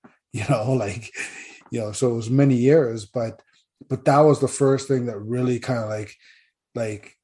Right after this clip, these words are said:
she just shone, she just highlighted to me, like, like, "You're, you're s-, you're such a," she looked at me with this love and compassion and this, like, "You know, I'm worthy of this. You know, I, I deserve this." And I s-, I wanted it so badly.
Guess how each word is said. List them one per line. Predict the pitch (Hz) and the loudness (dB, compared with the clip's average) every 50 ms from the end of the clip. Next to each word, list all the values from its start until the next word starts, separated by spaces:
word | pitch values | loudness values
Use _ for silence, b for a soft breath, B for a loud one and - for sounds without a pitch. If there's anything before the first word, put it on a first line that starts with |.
| _ _ - | _ _ -12
she | - - - 135 131 120 | -10 -6 -2 0 0 0
just | 107 135 123 - - | 0 -2 -2 -2 -4
shone, | - - 147 131 131 135 135 120 - - - | -2 0 2 4 4 2 0 -2 -4 -8 -10
she | - - 135 131 | -8 -4 -4 -2
just | 117 131 - - | 0 -2 -2 -4
highlighted | - - - 117 131 135 147 151 147 139 131 120 127 123 120 - | -6 -10 -6 0 4 4 6 6 6 6 4 4 2 -2 -2 -4
to | - | -4
me, | 120 120 120 117 120 117 | -4 -2 -2 -2 -2 -2
like, | 110 110 104 107 107 - b b b b b _ | -4 -6 -8 -10 -12 -14 b b b b b _
like, | 120 117 113 104 - 135 | -10 -10 -10 -10 -12 -10
"You're, | 117 113 127 127 123 - | -4 -2 0 0 -2 -2
you're | 120 120 120 110 | -4 -6 -8 -8
s-, | - - - - - - - _ _ _ | -8 -10 -12 -14 -14 -16 -20 _ _ _
you're | 135 123 120 117 110 | -8 -6 -6 -6 -8
such | - - - - 143 147 - | -10 -8 -6 -6 -8 -8 -8
a," | 131 127 95 - _ b b b b b b b | -10 -12 -12 -14 _ b b b b b b b
she | - - 147 | -4 -2 2
looked | 135 - 175 185 190 208 | 4 4 2 2 2 0
at | 160 | 0
me | 131 135 127 120 | 2 2 2 2
with | 113 110 - - | 0 -2 -6 -10
this | - - - - - _ _ | -14 -14 -16 -18 -20 _ _
love | 120 117 117 117 123 135 143 143 139 123 | -10 -10 -8 -4 -2 0 2 2 0 0
and | 127 95 | -4 -8
compassion | - - 98 - - - 113 120 131 139 143 127 - - 123 110 104 | -12 -14 -16 -14 -14 -10 -8 -6 -4 -4 -4 -6 -6 -8 -8 -8 -8
and | 101 104 107 107 | -10 -10 -12 -12
this, | 104 98 - 120 | -12 -12 -10 -10
like, | 117 110 110 - b b b b b b b b b b _ _ _ _ _ _ | -10 -10 -10 -12 b b b b b b b b b b _ _ _ _ _ _
"You | - - 139 151 | -8 -2 0 0
know, | 156 170 165 151 - - - | 0 0 -2 -6 -8 -8 -4
I'm | 143 175 196 196 147 | -2 -2 0 2 4
worthy | 127 151 190 208 254 233 | 6 6 6 6 4 2
of | 160 110 - | 0 0 -2
this. | 101 95 85 - - - - | -8 -14 -14 -14 -16 -10 -4
You | 143 143 147 | -2 0 0
know, | 147 160 | 0 -2
I, | 170 - - 156 180 190 - - | -4 -4 -2 0 0 0 0 -4
I | 165 | -4
deserve | 165 190 175 151 156 180 196 214 208 - | -2 -2 -2 -2 0 0 0 0 0 -2
this." | 143 113 107 - | -6 -6 -6 -6
And | 127 120 | -8 -8
I | 107 | -8
s-, | 104 - - - - - - | -6 -6 -8 -8 -8 -8 -8
I | 117 117 | -8 -8
wanted | 110 113 120 127 143 170 190 165 127 113 | -4 -2 0 0 2 2 2 0 -2 -4
it | 101 - | -6 -6
so | - - 151 139 | -4 -2 -2 -2
badly. | 123 127 131 151 170 185 175 131 113 104 101 104 | -2 -2 0 2 2 2 0 -2 -6 -8 -10 -12